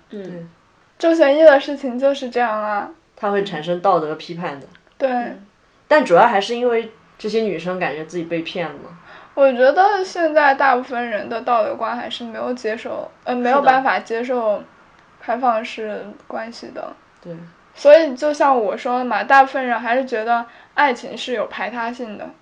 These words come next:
Speaker 2: 嗯。
Speaker 3: 有一些事情是你只能跟你的恋人一起做的，而且你会很介意他跟其他的人做。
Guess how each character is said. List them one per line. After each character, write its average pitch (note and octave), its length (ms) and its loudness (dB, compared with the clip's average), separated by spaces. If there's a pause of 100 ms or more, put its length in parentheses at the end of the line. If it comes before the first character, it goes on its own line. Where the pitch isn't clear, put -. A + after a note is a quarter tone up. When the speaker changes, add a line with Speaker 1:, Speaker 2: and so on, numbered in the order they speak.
(200)
Speaker 2:
嗯。 E3 280 -16 (720)
Speaker 3:
有 A#3+ 260 6
一 C4 80 2
些 D#4+ 180 8
事 D#4+ 160 2
情 B3+ 220 -4
是 C#4 160 -4
你 B3 220 -2
只 F#3+ 160 -12
能 G#3 340 -4
跟 D4 400 2
你 G#3+ 140 -12
的 G3+ 240 0
恋 A#3+ 180 0
人 G#3+ 400 -6
一 A#3+ 80 -10
起 - 180 -16
做 A3 220 -4
的， G#3 180 -14 (140)
而 B3 100 -8
且 B3 180 -4
你 G#3 380 -8 (340)
会 C4+ 140 -2
很 A3 160 -2
介 B3+ 220 0
意 A#3+ 60 -4
他 A#3 160 -6
跟 A3+ 160 -10
其 - 120 -20
他 B3 200 -6
的 B3 160 -4
人 - 240 -14
做。 - 260 -8